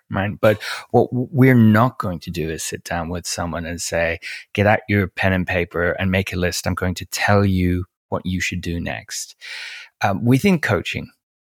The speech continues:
we want to understand where someone's coming from, what's important to them, where they want to get to. Uh, what we, what we don't want to do is impose our perspective on the coachee. And one of the big frustrations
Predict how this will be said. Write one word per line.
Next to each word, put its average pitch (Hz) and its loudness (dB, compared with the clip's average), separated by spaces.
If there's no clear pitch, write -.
we 113 0
want 117 4
to 117 0
understand 101 0
where 95 -4
someone's 92 -4
coming 98 2
from, 95 0
what's 85 -4
important 95 -2
to 95 -6
them, 92 2
where 101 4
they 98 0
want 95 0
to 90 -6
get 90 -4
to. 92 0
Uh, 90 -2
what 92 0
we, 110 2
what 107 2
we 120 0
don't 110 2
want 104 0
to 101 -6
do 95 2
is 98 2
impose 101 0
our 214 2
perspective - -4
on 92 2
the 98 -2
coachee. 101 -4
And 104 2
one 127 4
of 117 4
the 110 4
big 110 0
frustrations 104 -2